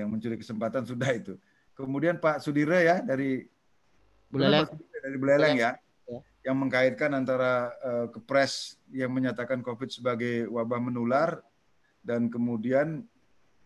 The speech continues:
Speaker 1: adanya perlu, apa namanya, pengguna-, pena-, eh, penanggulangan secara aktif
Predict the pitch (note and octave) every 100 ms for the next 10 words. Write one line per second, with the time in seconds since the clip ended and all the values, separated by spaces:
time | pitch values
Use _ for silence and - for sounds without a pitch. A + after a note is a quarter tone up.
0 | _ - - - A2+ B2 B2+ C3+ - C3+
1 | C3 C#3+ D3 C#3+ - _ - A2+ C3+ C#3
2 | C3+ C3+ D#3 E3+ - _ _ _ _ _
3 | C3+ C#3 C#3 C#3 C3+ C#3 C3+ C3+ - -
4 | B2 B2 A#2+ A#2+ A#2+ A#2 A#2 A#2 A#2 -
5 | C3 C3 C3 C3 C3 C3+ B2 B2+ B2 A2
6 | - D3+